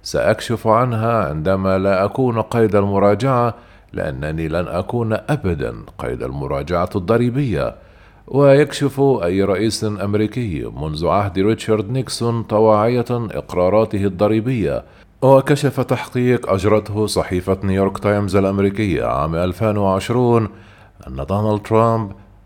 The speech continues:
دفع فقط سبعمائة وخمسون دولارًا أمريكيًا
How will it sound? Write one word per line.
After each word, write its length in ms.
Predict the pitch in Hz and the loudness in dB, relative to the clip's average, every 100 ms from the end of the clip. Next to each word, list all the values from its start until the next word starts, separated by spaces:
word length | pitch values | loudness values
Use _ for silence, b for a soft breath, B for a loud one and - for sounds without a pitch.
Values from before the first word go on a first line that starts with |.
| - | -6
دفع 500 | 143 131 113 110 110 | -2 0 0 2 2
فقط 500 | - 131 - 120 - | 2 -2 0 -4 -2
سبعمائة 880 | - 76 80 82 98 117 110 110 113 | -4 0 2 2 2 0 -2 -4 -4
وخمسون 960 | 107 69 73 - 92 92 107 104 98 | -4 -2 -2 -2 -4 -4 -4 -2 0
دولارًا 600 | 98 104 117 113 110 - | 0 0 0 0 -2 -4
أمريكيًا 720 | 107 110 113 147 123 82 69 | -2 -2 -2 -2 -2 -2 -4